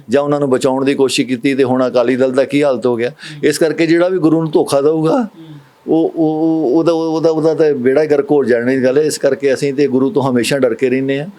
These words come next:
Speaker 1: ਗੁਰੂ ਨੂੰ ਕੋਈ ਧੋਖਾ ਨਹੀਂ ਦੇ ਸਕਦਾ, ਉਹ ਆਪਣੇ ਆਪ ਨੂੰ ਧੋਖਾ ਦਊਗਾ ਜਿਹੜਾ ਗੁਰੂ ਨਾਲ ਇਹੋ ਜਿਹੀ ਕੋਈ ਗੱਲ ਕਰਨ ਦੀ ਕੋਸ਼ਿਸ਼ ਕਰੇ।
Speaker 2: ਅੱਛਾ, ਮੈਂ ਆ ਵੀ ਬਹੁਤ ਸਟ੍ਰੇਟ ਫਾਰਵਰਡ ਪੁੱਛਣਾ ਚਾਹੁੰਦਾ ਹਾਂ ਕਿ ਇਸ ਵਾਰ ਇਲੈਕਸ਼ਨ ਲੜਨ ਦਾ ਪ੍ਰੋਗਰਾਮ ਇਸੇ ਕਰਕੇ ਹੈ ਕਿ ਭਾਈ ਅੰਮ੍ਰਿਤਪਾਲ ਸਿੰਘ ਜੀ ਜੇਲ੍ਹ 'ਚ ਨੇ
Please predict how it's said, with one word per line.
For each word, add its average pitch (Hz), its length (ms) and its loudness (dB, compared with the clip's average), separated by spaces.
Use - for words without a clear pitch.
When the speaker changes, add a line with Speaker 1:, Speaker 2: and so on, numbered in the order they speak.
Speaker 1:
ਗੁਰੂ 147 240 2
ਨੂੰ 156 160 -2
ਕੋਈ 160 180 0
ਧੋਖਾ 151 280 0
ਨਹੀਂ 143 120 0
ਦੇ 143 160 2
ਸਕਦਾ, 143 200 0
ਉਹ 165 100 0
ਆਪਣੇ 151 280 0
ਆਪ 156 140 -2
ਨੂੰ 175 120 -2
ਧੋਖਾ 135 260 0
ਦਊਗਾ 123 260 2
ਜਿਹੜਾ 131 140 2
ਗੁਰੂ 127 260 0
ਨਾਲ 131 220 -2
ਇਹੋ 123 200 0
ਜਿਹੀ 120 140 -2
ਕੋਈ 113 120 -2
ਗੱਲ 107 160 2
ਕਰਨ 101 200 0
ਦੀ 98 80 -6
ਕੋਸ਼ਿਸ਼ - 220 -4
ਕਰੇ। 95 220 -4
Speaker 2:
ਅੱਛਾ, - 140 -14
ਮੈਂ 247 120 -10
ਆ 226 80 -6
ਵੀ 233 220 -8
ਬਹੁਤ 180 260 -2
ਸਟ੍ਰੇਟ 170 280 -2
ਫਾਰਵਰਡ 160 240 -2
ਪੁੱਛਣਾ 151 300 -4
ਚਾਹੁੰਦਾ 147 320 -2
ਹਾਂ 151 180 -8
ਕਿ 185 560 -4
ਇਸ 165 220 -2
ਵਾਰ 180 160 0
ਇਲੈਕਸ਼ਨ 170 400 -2
ਲੜਨ 151 320 -2
ਦਾ 160 240 0
ਪ੍ਰੋਗਰਾਮ 147 460 0
ਇਸੇ 160 220 -2
ਕਰਕੇ 175 340 -2
ਹੈ 170 60 -2
ਕਿ 165 100 -2
ਭਾਈ 175 220 0
ਅੰਮ੍ਰਿਤਪਾਲ 151 380 -2
ਸਿੰਘ 151 180 -2
ਜੀ 151 80 -2
ਜੇਲ੍ਹ 139 260 -2
'ਚ 160 80 -4
ਨੇ 143 180 -2